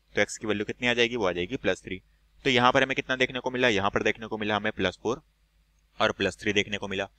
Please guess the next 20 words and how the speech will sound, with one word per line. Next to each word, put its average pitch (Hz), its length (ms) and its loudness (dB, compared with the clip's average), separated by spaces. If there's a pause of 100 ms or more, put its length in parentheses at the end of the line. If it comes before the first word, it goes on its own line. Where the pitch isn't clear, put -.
(200)
इसी 120 200 2
तरह 127 160 8
से 127 140 -4
बाकी 101 260 4
ऑप्शन 117 240 -2
भी 117 100 -6
देखते 113 260 2
हैं। 113 100 -6 (480)
ऑप्शन 131 340 2
बी 127 120 2
में 127 100 0
हमारे 123 220 4
पास 123 220 2
है 123 60 0
यहाँ 113 160 2
पर 123 240 -2
एम 120 240 0
एन 95 160 -2 (1200)
ओ 110 140 0
फ़ोर, 95 300 -6